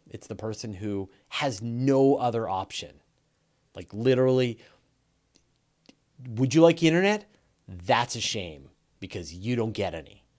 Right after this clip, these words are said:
Those are the people this is for. Uh, Teox Trader asks, "H-, how can the Methuselah star be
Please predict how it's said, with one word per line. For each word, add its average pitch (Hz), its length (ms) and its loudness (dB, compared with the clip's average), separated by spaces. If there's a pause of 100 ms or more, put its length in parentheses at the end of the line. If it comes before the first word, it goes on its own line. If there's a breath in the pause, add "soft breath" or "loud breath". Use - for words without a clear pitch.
(280)
Those 110 340 -2
are - 20 -12
the 95 80 -10
people 90 220 -10
this 80 220 -14
is 78 80 -18
for. - 280 -18 (4000 soft breath)
Uh, 120 280 -6
Teox - 400 -6
Trader 190 400 2
asks, 110 680 -8
"H-, - 140 -12
how 240 380 -4
can 247 220 -6
the 233 60 0
Methuselah 202 640 -4
star 101 400 -8
be 123 180 -12